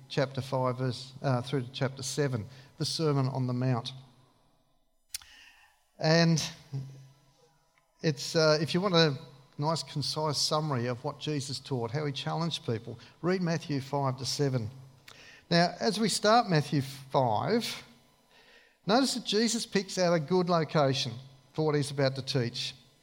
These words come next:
And this brings out my point about knowing how to teach, as well as having good content.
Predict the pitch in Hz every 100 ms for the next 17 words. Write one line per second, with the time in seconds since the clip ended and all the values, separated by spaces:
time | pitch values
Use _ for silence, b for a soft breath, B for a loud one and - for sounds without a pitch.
0 | _ _ _ - 151 208 - 180 151 151
1 | 151 139 - 160 143 147 156 147 135 120
2 | 175 175 139 - 170 127 - - B B
3 | B 151 170 156 143 165 160 151 139 139
4 | - 151 147 135 107